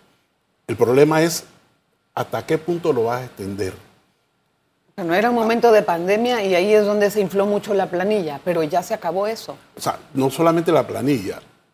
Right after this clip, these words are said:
Speaker 1: el apoyo
Speaker 2: El apoyo
Speaker 1: a,
Speaker 2: que
Speaker 1: al
Speaker 2: dieron,
Speaker 1: apoyo
Speaker 2: el vale
Speaker 1: a los
Speaker 2: digital.
Speaker 1: trabajadores del sector privado también. O sea, el
Speaker 2: Sí.
Speaker 1: apoyo al país.
Speaker 2: Ok.
Speaker 1: Pero eso tiene su límite. Esto no puede continuar perennemente porque afecta
Speaker 2: Ok.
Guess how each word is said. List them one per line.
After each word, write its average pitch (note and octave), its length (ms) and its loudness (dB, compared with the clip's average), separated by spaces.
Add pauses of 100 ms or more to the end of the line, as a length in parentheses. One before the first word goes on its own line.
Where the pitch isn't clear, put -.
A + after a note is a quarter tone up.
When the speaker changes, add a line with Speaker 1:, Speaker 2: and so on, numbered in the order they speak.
(240)
Speaker 1:
el C3+ 220 8
apoyo B3 680 8 (320)
Speaker 2:
El A#3+ 140 6
apoyo A3 380 8
Speaker 1:
a, A3+ 60 0
Speaker 2:
que - 80 6
Speaker 1:
al C3+ 100 8
Speaker 2:
dieron, - 200 8
Speaker 1:
apoyo G#3+ 140 12
Speaker 2:
el - 60 10
vale A3 180 8
Speaker 1:
a - 40 10
los D3+ 160 10
Speaker 2:
digital. C#3 220 8
Speaker 1:
trabajadores C3+ 720 6
del C#3 80 2
sector C3+ 400 -2
privado E3+ 560 2
también. A2 460 -6
O - 440 -20
sea, B2+ 100 2
el B2 80 2
Speaker 2:
Sí. B2 60 6
Speaker 1:
apoyo C#3+ 340 4
al D3 120 2
país. F2 680 -6
Speaker 2:
Ok. F3 220 -8 (140)
Speaker 1:
Pero A2+ 160 6
eso B2 220 4
tiene B2 220 0
su - 180 -8
límite. E2+ 480 -8 (460)
Esto A2+ 220 0
no A2+ 100 0
puede A#2 340 -2 (140)
continuar C3 600 0 (640)
perennemente D#3 840 0 (380)
porque F#3 560 4
afecta C#3+ 720 4
Speaker 2:
Ok. - 60 -4